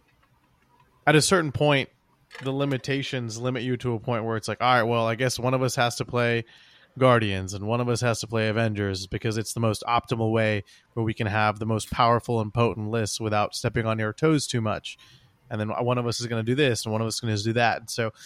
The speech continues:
I do feel like it's in an ironic way that we're trying to be so unique that it forces us to not be unique,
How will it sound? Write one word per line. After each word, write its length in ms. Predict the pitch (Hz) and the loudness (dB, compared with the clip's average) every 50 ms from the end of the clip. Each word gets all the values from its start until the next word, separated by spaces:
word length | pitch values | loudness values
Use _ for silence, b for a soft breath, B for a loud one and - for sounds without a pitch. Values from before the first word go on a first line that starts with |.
| B B B B - | B B B B -8
I 60 | 117 | -2
do 200 | 110 160 220 226 | 0 0 0 0
feel 200 | - - 190 175 | 0 0 4 4
like 200 | 160 143 131 - | 4 4 4 2
it's 240 | 127 - - - - _ _ | -4 -6 -6 -12 -16 _ _
in 100 | 135 135 | -4 -2
an 100 | 131 127 | 0 2
ironic 500 | 123 123 123 139 151 160 156 135 - - | 2 2 2 2 2 2 2 0 0 -2
way 360 | 127 131 135 135 127 120 120 | 0 2 4 4 4 2 2
that 160 | 113 113 95 | 0 0 -2
we're 140 | 113 123 123 | -2 -2 -4
trying 220 | - - 151 139 135 | -2 0 0 0 0
to 40 | |
be 120 | 127 127 120 | 0 -2 -4
so 260 | - - - 143 135 | -4 -2 0 0 0
unique 640 | 131 113 113 110 107 117 127 123 110 - _ - _ _ _ _ _ _ _ _ _ _ _ - | 0 0 -2 -2 -2 -2 -2 -2 -2 -4 _ -16 _ _ _ _ _ _ _ _ _ _ _ -2
that 140 | 117 113 110 | 0 0 0
it 120 | 104 - | 0 -4
forces 520 | - - - 139 135 131 113 - 120 107 113 | -8 -4 -2 0 0 0 0 -2 -2 -2 -2
us 240 | 107 - - - | -2 -2 -4 -6
to 80 | - 110 | -6 -6
not 440 | 104 101 101 101 113 107 - - 76 | -4 -2 0 0 0 0 -2 -6 -14
be 80 | 67 | -16
unique, 560 | 53 55 69 69 67 71 67 - _ - - | -14 -12 -14 -14 -14 -14 -16 -18 _ -20 -20